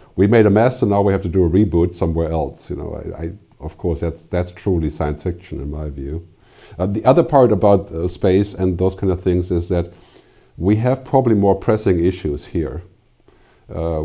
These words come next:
that we need to, uh, invest real money in, like, uh, inequality, right? Uh, and as we've seen in the pandemic, you know, being prepared for emergencies, scientific collaboration, right?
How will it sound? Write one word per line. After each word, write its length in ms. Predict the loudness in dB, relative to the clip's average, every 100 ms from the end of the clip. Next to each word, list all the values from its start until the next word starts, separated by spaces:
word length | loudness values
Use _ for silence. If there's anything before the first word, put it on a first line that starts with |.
| -6 -6
that 340 | -6 -6 -6
we 160 | -2 0
need 300 | 0 -2 -4
to, 400 | -4 -2 -4 -8 -8
uh, 140 | -6
invest 420 | -4 -2 -2 -2
real 200 | -2 0
money 280 | 0 -2 -4
in, 240 | -6 -10 -10
like, 260 | -6 -6 -6
uh, 240 | -10 -10
inequality, 760 | -4 -2 0 0 0 -2 -6 -10 -14 _ _ _ -18
right? 140 | -18 -20 _ _ _ _ _ _ _
Uh, 600 | -6 -4 -2 -2 -2 -4 -4
and 220 | -2 -2 -2
as 180 | -4
we've 100 | -4
seen 180 | -2 -2
in 40 | -2
the 80 |
pandemic, 540 | -4 -2 0 0 0 -4
you 80 | -6
know, 100 | -2
being 320 | 0 0 0
prepared 420 | -6 -2 0 0
for 180 | -4 -4
emergencies, 880 | 0 0 0 -4 -6 -10 -12 -16 _ _ _ _ _ _
scientific 640 | -6 -2 0 0 -2 -4
collaboration, 800 | 0 0 0 0 -2 -2 -8 -14 -16 _ _ _ _ _ _ _ _ _
right? 240 | -12 -12